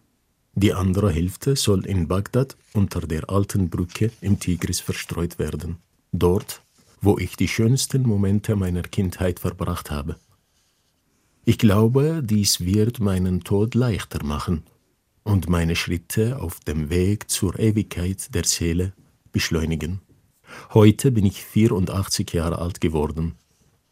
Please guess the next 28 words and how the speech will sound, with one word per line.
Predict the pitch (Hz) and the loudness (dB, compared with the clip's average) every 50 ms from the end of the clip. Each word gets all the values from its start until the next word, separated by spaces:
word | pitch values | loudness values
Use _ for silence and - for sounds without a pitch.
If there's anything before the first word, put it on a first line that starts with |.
| _ _ | _ _
Ich | - 92 - - | -4 -4 -2 -2
bin | - 87 85 82 | 0 0 2 2
das | 82 78 - - - | 0 0 -2 0 0
letzte | 92 90 95 - - - - 110 | 0 0 0 0 0 2 2 2
Mitglied | 98 101 104 - - - 90 90 104 113 - - - _ - | 2 2 0 -2 -2 0 0 2 0 0 -2 -8 -10 _ -4
der | 90 82 | -4 -4
Familie | - - 92 85 92 90 85 82 82 76 | -2 -2 0 0 2 2 2 0 0 0
Miche, | 73 78 85 90 - - 131 143 - _ _ _ _ _ _ _ _ _ _ | 0 -2 -2 -4 -4 -4 -4 -4 -6 _ _ _ _ _ _ _ _ _ _
das | - 98 - - | 2 2 2 2
in | - 120 98 85 | 0 0 -2 0
Bagdad | - 92 95 - - 101 98 107 - | 0 -2 -4 -2 -2 -2 -2 -2 -2
zur | - - - 92 90 - - - _ _ | -4 -2 -2 -2 -4 -4 -8 -16 _ _
Welt | 110 98 110 107 85 69 - - | 0 2 2 2 2 0 -4 -10
kam. | - - - - - - _ _ _ _ _ _ _ _ _ _ _ _ _ _ | -14 -10 -10 -10 -10 -12 _ _ _ _ _ _ _ _ _ _ _ _ _ _
Und | - 113 98 92 | 4 4 6 6
nach | 95 90 - - | 4 4 4 2
meiner | - 98 87 90 87 85 | 0 0 2 0 0 0
Mutter | 76 85 101 113 113 - - 147 147 - _ _ - | 2 2 2 2 2 2 0 -2 -2 -4 _ _ -4
werde | 101 87 104 110 101 104 87 87 | 0 2 4 4 4 2 0 0
ich | - - 110 113 - - - - | 0 0 0 0 0 -6 -12 -4
das | - 95 - - - | -2 0 0 0 0
zweite | - - 127 127 127 123 - 85 | 0 0 2 2 2 2 0 -2
sein, | - - 80 76 80 95 120 123 123 - _ _ | -2 -2 -2 -2 0 0 0 -2 -2 -8 _ _
das | - 95 92 - - | 0 0 0 2 0
nicht | 95 98 92 - - | 0 0 -2 -2 -4
im | 92 90 85 73 | -4 -4 -4 -4
Irak | 80 80 80 78 80 90 - | -4 -4 -4 -4 -4 -6 -8
stirbt. | - - - - - - - - - | -10 -8 -6 -6 -6 -6 -10 -16 -18